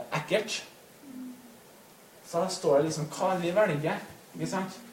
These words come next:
Og det er det jeg tenker, det her vennskapet da med Gud,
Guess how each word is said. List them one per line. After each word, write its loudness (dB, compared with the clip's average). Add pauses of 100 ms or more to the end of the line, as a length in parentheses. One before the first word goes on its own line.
(920)
Og -4
det 2
er 2
det 8
jeg 6
tenker, 6
det 6
her 2
vennskapet 4
da 8
med 2
Gud, -2